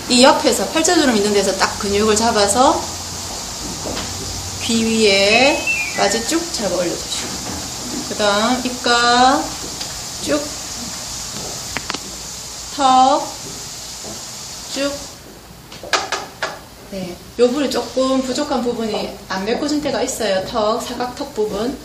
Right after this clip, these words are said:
네, 잡아서 귀 앞으로 올려주시고. 네, 그 다음 목 부분은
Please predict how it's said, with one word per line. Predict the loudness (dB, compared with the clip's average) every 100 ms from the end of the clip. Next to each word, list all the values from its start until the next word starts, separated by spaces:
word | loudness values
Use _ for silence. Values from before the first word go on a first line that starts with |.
| -16 -16 -14 -8
네, | -8
잡아서 | -4 -2 0 0 0 0 2 4 2
귀 | 0 -2
앞으로 | -4 -2 0 0 0 -2
올려주시고. | -2 -4 -8 -10 -12 -14 -14 -14 -16 -18 -20 -18 -16 -16 -18 -18 -18 -14 -12 -10
네, | -10 -12 -14 -16 -14 -10
그 | -4
다음 | -2 0 0 2 0 -4 -14 -18 -18 -18 -16 -14 -14 -6
목 | -2 -2 -2
부분은 | -2 0 0 2 0 0 -2